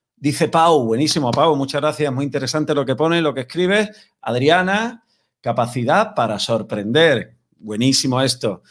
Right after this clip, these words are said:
Es que al final esto es un vehículo y una herramienta que marca diferencias. Ariel dice reinventarse totalmente. Todo lo que estáis diciendo es esencial, Fabián. Diversificación de los ingresos.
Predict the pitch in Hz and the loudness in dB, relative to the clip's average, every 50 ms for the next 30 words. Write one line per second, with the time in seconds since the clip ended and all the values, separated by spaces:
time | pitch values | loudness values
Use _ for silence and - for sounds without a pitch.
0 | _ _ _ _ _ _ - 135 120 120 185 185 202 - 151 151 131 - 147 147 | _ _ _ _ _ _ -6 -6 -2 2 2 2 4 4 2 0 0 0 0 0
1 | 156 170 170 170 - - 170 - - 160 151 151 156 151 160 170 160 156 151 151 | 0 0 0 -2 -2 -4 -4 -4 -4 -2 0 0 0 0 0 0 0 0 0 0
2 | 151 156 147 139 143 135 131 143 147 - - - - 147 135 127 120 117 120 120 | 0 -2 -2 -2 -2 -2 -2 -4 -4 -6 -6 -6 -6 -4 -2 -2 -2 -2 -4 -2
3 | 117 123 143 147 143 - 139 123 113 110 104 - 113 120 123 123 120 123 101 90 | -2 -2 0 -2 -2 -4 -4 -4 -2 -4 -6 -6 -6 -6 -6 -6 -8 -10 -12 -12
4 | - - - 117 117 139 175 208 233 262 262 - _ _ _ _ _ _ - 139 | -10 -6 -4 -2 2 2 4 4 2 0 -2 -6 _ _ _ _ _ _ -4 -4
5 | 156 156 208 220 - - - - 151 160 165 170 170 170 170 151 151 151 147 143 | -2 0 -2 -2 -2 -4 -6 -4 0 0 2 2 2 0 0 2 4 4 4 2
6 | 123 - - 180 196 190 - - - 135 107 92 - _ _ _ _ _ _ _ | 0 0 0 0 2 0 0 -2 -2 -2 -4 -4 -8 _ _ _ _ _ _ _
7 | _ _ - - 110 101 - 123 120 120 113 107 107 110 113 110 107 104 98 - | _ _ -6 -6 -4 -2 0 0 0 2 0 0 0 0 0 0 -2 -2 -6 -8
8 | 101 85 - _ _ _ _ _ - - - _ _ _ - 185 226 226 220 208 | -12 -14 -16 _ _ _ _ _ -20 -20 -20 _ _ _ 4 6 6 6 6 6
9 | 180 170 135 - 170 160 135 139 127 170 175 175 180 180 190 196 196 196 175 151 | 4 4 2 2 2 0 0 0 0 0 0 2 2 2 2 2 2 0 -2 -2
10 | 165 - - - 151 127 - 143 131 - - 165 160 151 131 - - 131 127 147 | -2 -2 -4 -4 -6 -6 -6 -6 -8 -6 -2 0 0 0 0 -2 -2 -2 0 0
11 | 156 170 180 190 208 220 - 151 131 156 156 147 151 151 147 131 - 160 135 - | 0 0 0 0 -2 -6 -6 -4 -2 0 2 2 2 0 0 -2 -4 -6 -6 -8
12 | - 143 135 - 127 120 - - 160 175 180 185 180 175 170 147 135 131 123 120 | -8 -8 -6 -6 -6 -6 -4 -4 -2 -2 -2 -2 -2 -2 0 -2 -2 -2 -2 -2
13 | 127 131 123 110 - 110 98 87 | -2 -2 -2 -2 -4 -6 -8 -10